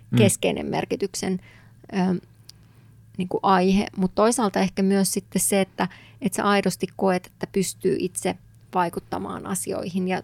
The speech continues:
Speaker 2: tuot tekemään niinku, että jos mä ajattelen, niin ha-, ihmisillä on ne niinku standardit, mi-, mihin he pyrkii, niin on aika korkeat. Et jos joku sanoo, että kun musta tuntuu, että tää ei ole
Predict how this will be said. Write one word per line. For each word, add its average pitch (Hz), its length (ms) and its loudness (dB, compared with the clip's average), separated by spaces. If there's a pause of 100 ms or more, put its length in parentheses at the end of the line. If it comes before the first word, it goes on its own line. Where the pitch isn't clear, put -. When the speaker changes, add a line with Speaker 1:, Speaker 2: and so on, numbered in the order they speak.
Speaker 2:
tuot 190 260 0
tekemään 196 420 0
niinku, 190 340 -2 (1000)
että - 120 -12
jos 202 100 0
mä 202 120 4
ajattelen, 196 420 0
niin 185 140 2
ha-, 180 160 -6 (720)
ihmisillä 190 500 2
on 190 180 2
ne 185 100 2
niinku 185 420 0 (280)
standardit, 208 680 0
mi-, 190 180 2
mihin 196 260 4
he 180 80 4
pyrkii, 190 720 0 (280)
niin 180 200 2
on 185 140 -2
aika 190 200 -6
korkeat. - 760 -4 (340)
Et 202 180 -4
jos 190 180 2
joku 202 200 0
sanoo, 190 300 0
että 185 180 -4
kun 190 120 0
musta 190 180 0
tuntuu, 190 300 2
että 185 140 -2
tää 190 100 0
ei 185 80 2
ole 185 60 -2